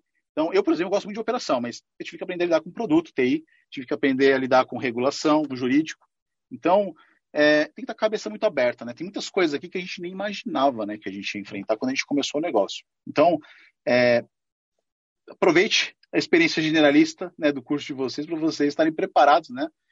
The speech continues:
Pra no futuro, quando vocês tiverem algum tema, você fala, "Opa, eu não sei sobre isso, mas eu já ouvi falar, acho que eu sei onde buscar isso." Então, guarde os livros da faculdade, que eles podem ser úteis aí no futuro, tá? Então, todo esse desafio de pluralidade, né, de diferentes temas, né, acontecendo ao mesmo tempo,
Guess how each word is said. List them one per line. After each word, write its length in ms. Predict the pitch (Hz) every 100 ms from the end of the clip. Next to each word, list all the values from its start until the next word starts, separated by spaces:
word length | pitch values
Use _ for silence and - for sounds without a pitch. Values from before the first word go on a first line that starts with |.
| _
Pra 80 | -
no 60 | 277
futuro, 380 | 233 - 240 311
quando 220 | 180 170
vocês 160 | -
tiverem 240 | - 170 160
algum 160 | 160
tema, 160 | 156 165
você 60 | -
fala, 160 | 151
"Opa, 260 | 320 - - - _ _ -
eu 100 | 196
não 120 | 277
sei 140 | 247 240
sobre 260 | 285 214
isso, 180 | 135 -
mas 160 | 165 -
eu 100 | 214
já 100 | 214
ouvi 120 | 208
falar, 300 | 214 202 120
acho 100 | 113
que 60 | -
eu 60 | 156
sei 260 | 160 160 - -
onde 200 | 160 151
buscar 340 | 151 - 165
isso." 200 | 160 -
Então, 240 | - 147 156 _ _ _
guarde 280 | 131 165 175
os 80 | 160
livros 220 | 170 170
da 100 | 170
faculdade, 480 | 175 - 143 110 -
que 60 |
eles 80 | 127
podem 200 | - 135
ser 220 | - 147
úteis 300 | 135 127 135
aí 60 | 131
no 100 | 135
futuro, 360 | 120 175 101 95 _ _
tá? 160 | 113 113 - - - _
Então, 280 | 202 247 - _ _ -
todo 140 | 269
esse 120 | 254
desafio 400 | 214 190 180 196
de 220 | 175 165 151
pluralidade, 880 | _ 190 196 170 156 135 160 180 127
né, 160 | 151
de 360 | 147 120 113 110
diferentes 520 | - - 143 170 -
temas, 440 | - 170 175 123
né, 100 | 120
acontecendo 380 | 143 135 120 -
ao 40 | 120
mesmo 180 | 117 -
tempo, 260 | 151 -